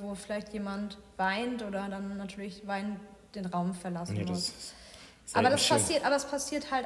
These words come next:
Speaker 1: auch, weil
Speaker 2: Ja.
Speaker 1: Feedback, ähm, es gibt Menschen, die nehmen einfach Feedback sehr gut auf und es gibt Menschen, die können gar nicht mit Kritik umgehen.
Speaker 2: Werden die dann sauer?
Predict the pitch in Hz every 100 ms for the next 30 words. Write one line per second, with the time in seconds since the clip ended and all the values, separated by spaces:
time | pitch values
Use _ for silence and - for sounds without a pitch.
0 | 269 285 226 196 220 202 190 175 - 247
1 | 240 220 226 226 226 220 - - - -
2 | - - - - - 226 247 262 254 233
3 | 233 240 226 233 233 240 220 214 202 202
4 | 196 233 269 302 330 370 - - - -
5 | 214 208 196 220 233 233 247 226 226 -
6 | - 240 226 233 247 208 190 180 - 175
7 | 175 170 180 175 180 180 185 180 - -
8 | - - - - - - - 101 95 95
9 | 87 85 101 143